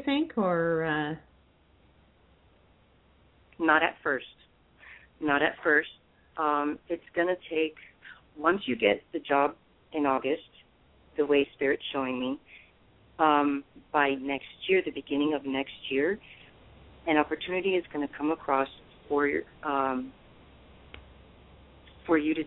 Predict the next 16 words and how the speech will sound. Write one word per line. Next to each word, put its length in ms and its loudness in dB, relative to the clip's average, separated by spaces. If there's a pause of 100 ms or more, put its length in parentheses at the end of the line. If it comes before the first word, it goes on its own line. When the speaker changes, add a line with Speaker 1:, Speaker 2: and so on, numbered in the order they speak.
Speaker 2:
do, 280 -4 (120)
like, 140 -8 (100)
it's 160 -6
gonna 240 2 (220)
help, 220 -4
it, 100 -6 (640)
it's 140 -4
gonna 200 2
help 300 -4
you 120 -4
with 140 -4 (300)
you 160 -2
creating 440 -2
your 180 -4
own 180 0
business 340 -6